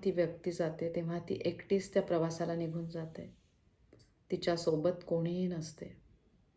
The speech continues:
तर फक्त हा विचार करायचा की ती जी व्यक्ती आहे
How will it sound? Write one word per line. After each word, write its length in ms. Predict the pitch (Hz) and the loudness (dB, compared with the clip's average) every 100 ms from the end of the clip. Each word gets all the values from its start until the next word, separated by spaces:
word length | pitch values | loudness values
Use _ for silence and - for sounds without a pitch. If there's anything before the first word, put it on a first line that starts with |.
| _ _ _ _ - _ _ - | _ _ _ _ -20 _ _ 0
तर 80 | - | 2
फक्त 360 | - 202 - | 2 0 2
हा 320 | 214 175 190 | 0 2 2
विचार 460 | 185 190 - 175 170 | 4 2 2 0 -2
करायचा 840 | 170 170 160 165 - 170 165 160 | -2 -2 -2 -4 -6 -6 -6 -8
की 80 | - | -8
ती 260 | 180 180 185 | 0 4 4
जी 480 | - 185 196 - - | 4 4 4 2 -2
व्यक्ती 460 | 165 165 - - 185 | 2 2 2 4 4
आहे 380 | 165 143 151 | 4 0 -6